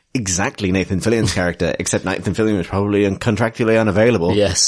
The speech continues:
Speaker 1: So they
Speaker 2: Yeah.
Speaker 1: just added,
Speaker 2: With the
Speaker 1: like,
Speaker 2: sniper
Speaker 1: a
Speaker 2: guy.
Speaker 1: lesser,
Speaker 2: Yeah,
Speaker 1: like,
Speaker 2: yeah.
Speaker 1: it, like, like M M O mobs. Like, you know, you've been attacked by, like, a, w-,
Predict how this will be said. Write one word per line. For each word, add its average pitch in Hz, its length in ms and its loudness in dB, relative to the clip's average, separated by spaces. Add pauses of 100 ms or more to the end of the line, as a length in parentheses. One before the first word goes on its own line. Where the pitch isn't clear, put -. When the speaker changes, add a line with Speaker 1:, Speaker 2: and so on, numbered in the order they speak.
(100)
Speaker 1:
So 110 120 2
they 107 80 2
Speaker 2:
Yeah. 110 60 2
Speaker 1:
just 107 120 0
added, 104 260 0
Speaker 2:
With 104 40 2
the - 60 -2
Speaker 1:
like, 98 120 2
Speaker 2:
sniper 117 200 -2
Speaker 1:
a - 20 2
Speaker 2:
guy. 107 100 2
Speaker 1:
lesser, 107 480 0 (160)
Speaker 2:
Yeah, 95 240 -2
Speaker 1:
like, 101 140 0
Speaker 2:
yeah. 90 140 -8
Speaker 1:
it, 117 200 -2
like, 117 240 0
like 113 240 -2
M 113 200 0
M 107 100 0
O 104 180 4
mobs. 71 540 -2 (280)
Like, 92 440 -4
you 120 100 0
know, 101 140 2
you've 101 240 0
been 110 80 2
attacked 104 260 -2
by, 101 120 2
like, 98 280 -2
a, 98 140 0
w-, - 300 -4